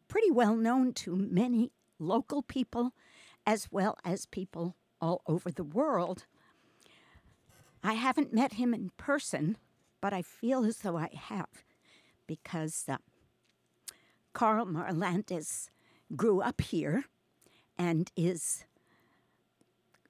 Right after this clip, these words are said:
prolific in his generos-, in generosity of spirit. He's, uh, going to be here in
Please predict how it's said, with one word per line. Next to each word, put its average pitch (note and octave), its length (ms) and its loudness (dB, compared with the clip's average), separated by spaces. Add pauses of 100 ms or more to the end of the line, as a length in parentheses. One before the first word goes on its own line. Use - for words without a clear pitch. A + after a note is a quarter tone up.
(160)
prolific B3+ 880 0 (160)
in G#3 220 -2
his F3+ 480 -6 (1200)
generos-, - 960 -2 (480)
in E3+ 120 -2
generosity G#3+ 840 0
of - 80 -10
spirit. - 600 -2 (760)
He's, E3 420 -2
uh, C3+ 120 -2 (280)
going A#3+ 240 2
to - 140 -10
be G#3 360 0 (480)
here B3 540 0 (640)
in A3 400 2